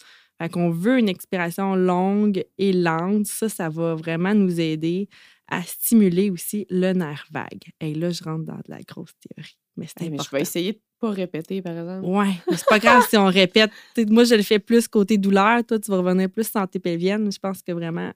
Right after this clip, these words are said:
Speaker 2: Mm.
Speaker 1: les humains, on a intérêt à ce qu'on répète <laughs> souvent, ce qu'on va dire aujourd'hui. Fait que c'est quoi le nerf vague ? Pourquoi qu'on veut le stimuler ? C'est que lui, là, son rôle, c'est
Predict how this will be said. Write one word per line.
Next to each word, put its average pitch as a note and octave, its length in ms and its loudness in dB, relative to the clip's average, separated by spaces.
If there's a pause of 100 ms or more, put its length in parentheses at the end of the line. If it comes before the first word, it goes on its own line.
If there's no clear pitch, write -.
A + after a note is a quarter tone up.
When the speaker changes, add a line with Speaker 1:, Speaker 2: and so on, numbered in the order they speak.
Speaker 2:
Mm. F3 140 -8
Speaker 1:
les G#3+ 300 4
humains, G3 320 4
on F3 80 0
a - 100 -6
intérêt F#3 580 -2
à D#3+ 200 -8 (500)
ce - 100 -16
qu'on F#3+ 140 6
répète F#3+ 460 2 (100)
<laughs> - 260 -2
souvent, G3 360 0 (140)
ce - 180 -12
qu'on G#3+ 100 8
va G3 200 4
dire G#3 260 0
aujourd'hui. F3+ 440 -4 (520)
Fait G#3 100 -2
que - 60 -10
c'est A#3 100 -4
quoi D#4 180 -4
le G3+ 140 2
nerf F3 400 0
vague ? F3+ 200 -2
Pourquoi - 220 -4
qu'on F#3+ 160 0
veut F#3 140 0
le E3 180 -2
stimuler ? F#3 720 -2
C'est G3 180 -8
que - 160 -10
lui, C4 260 0
là, A3+ 140 -2
son F#3 240 -4
rôle, G#3 400 -2
c'est F3 200 -8